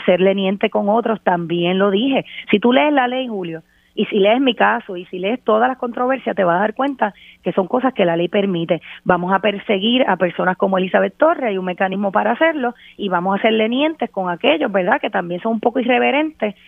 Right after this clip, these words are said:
en términos de lo que quiere el partido. Es así, ¿me, me, me entiendes? Y, y me parece a mí que es alarmante que se utilice el fondo público de esta manera. De hecho, en mi caso, ¿tú sabes cuántas personas intervienen en mi caso?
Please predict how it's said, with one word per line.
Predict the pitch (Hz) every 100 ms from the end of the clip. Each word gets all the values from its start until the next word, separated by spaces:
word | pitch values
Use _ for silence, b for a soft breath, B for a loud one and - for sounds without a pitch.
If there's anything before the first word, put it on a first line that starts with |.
| b
en | - 180
términos | 190 180 233 269
de | 208
lo | 180
que | 170
quiere | 180 185
el |
partido. | 185 214 - 190 160 156 _
Es | 185 180
así, | 254 - 254 311 - _ _ _ _
¿me, | 180 180
me, | 190 185
me | 196 190
entiendes? | 180 311 277 190 175 B B
Y, | 185 180 175 185
y | 196
me | 190
parece | 185 175 170
a | 233
mí | 247
que | 277
es |
alarmante | 269 220 190 220 294 302 202 190 b b _
que | 202 190 180 - _
se | -
utilice | 202 190 170 214
el | -
fondo | 226 226
público | 214 226 254
de | 262
esta | 220 226
manera. | 190 220 220
De | 180 180
hecho, | - 170 - b
en | - 190
mi | 185
caso, | - 294 240
¿tú | 202
sabes | 208 262 294
cuántas | 254 240 262
personas | - 262 240 247
intervienen | 247 208 180 196 233
en | 247
mi | 233
caso? | - 247 - 165